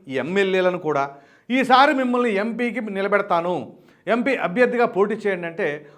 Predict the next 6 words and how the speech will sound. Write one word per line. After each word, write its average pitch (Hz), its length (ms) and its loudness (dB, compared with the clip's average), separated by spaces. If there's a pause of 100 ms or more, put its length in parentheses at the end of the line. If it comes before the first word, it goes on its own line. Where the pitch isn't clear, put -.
(140)
వాళ్ళేమో 226 540 6
వెనకడుగు 147 520 0
వేస్తున్నారు. 110 520 -8 (340)
అంటే 240 340 6
ఏంటి 226 160 4
ఇక్కడ? 202 380 4